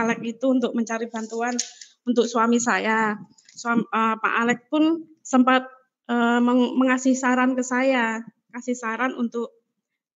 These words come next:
eh, melaporkan atau membuat, apa, memberikan data-data suami saya untuk dilaporkan ke, eh, Migran Care Jember, terus ke Jakarta, kemudian itu ke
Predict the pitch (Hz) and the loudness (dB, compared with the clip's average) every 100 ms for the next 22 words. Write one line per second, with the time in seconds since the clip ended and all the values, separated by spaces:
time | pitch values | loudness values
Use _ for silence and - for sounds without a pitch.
0 | - 233 226 226 220 220 220 220 220 226 | -8 -6 -4 -4 -4 -6 -6 -6 -8 -6
1 | 254 269 240 233 220 220 220 226 - _ | -4 -4 -6 -8 -6 -6 -6 -8 -14 _
2 | _ _ 240 226 226 220 214 220 220 220 | _ _ -2 0 0 -2 -2 -4 -6 -8
3 | _ _ _ _ _ - 220 233 233 247 | _ _ _ _ _ -18 -8 -2 0 2
4 | 226 233 233 247 247 247 240 233 240 - | 2 0 0 0 0 0 0 -2 -4 -12
5 | _ _ 226 226 226 220 240 240 233 240 | _ _ -8 -6 -6 -6 -6 -6 -4 -4
6 | 240 220 240 277 269 - 247 220 214 220 | -4 -4 -2 0 -2 -2 -2 -2 -2 -6
7 | 226 233 226 220 220 220 220 _ _ _ | -2 -2 0 -2 0 -2 -6 _ _ _
8 | _ _ _ - 214 226 220 214 220 226 | _ _ _ -12 -2 -2 0 0 2 0
9 | 226 226 214 226 269 262 233 226 - 233 | 0 0 4 6 6 4 -2 -4 -4 -4
10 | 226 214 214 214 - 208 208 233 262 277 | -4 -4 -6 -8 -6 -8 -6 -2 -2 -2
11 | 233 226 240 220 - 269 262 | -4 -4 -4 -4 -6 -6 -6